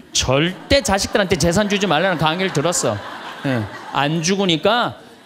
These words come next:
어, 절대 재-, 재산 주지 말라는 강의를. "난 돈 없다." 딱 잡아떼요. 그럼 느닷없이 부모가 미운 거예요. 느닷없이.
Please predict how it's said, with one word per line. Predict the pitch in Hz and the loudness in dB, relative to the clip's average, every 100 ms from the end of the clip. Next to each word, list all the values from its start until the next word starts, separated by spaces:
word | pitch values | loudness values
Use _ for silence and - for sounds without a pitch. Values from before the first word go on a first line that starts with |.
| - | -6
어, | 139 127 107 117 123 - | -2 -2 -2 -6 -14 -10
절대 | - 123 151 - 208 | -4 -2 -4 -2 0
재-, | 170 151 160 151 - | 0 -2 -4 -6 -6
재산 | - 151 156 | -4 -2 -2
주지 | 143 139 | -2 -2
말라는 | 131 131 123 | 0 -2 -4
강의를. | 127 123 117 - - | -6 -6 -10 -16 -6
"난 | 156 170 151 | -2 -2 -2
돈 | 151 170 | -2 -2
없다." | 143 - - 147 - - | -2 -4 -4 -4 -6 -10
딱 | - - - | -8 -8 -6
잡아떼요. | 127 131 131 - 208 135 98 - _ _ - _ | -2 -2 -4 -6 -4 -6 -10 -20 _ _ -20 _
그럼 | - 196 175 135 | -2 0 0 -2
느닷없이 | 175 240 247 214 185 - - 196 - | 0 2 2 0 -2 -6 -8 -10 -8
부모가 | 160 151 143 120 123 | -6 -4 -4 -6 -6
미운 | 156 175 151 | -6 -6 -8
거예요. | 110 90 98 120 - | -10 -10 -12 -14 -10
느닷없이. | 127 135 143 120 - 117 | -8 -8 -10 -10 -12 -12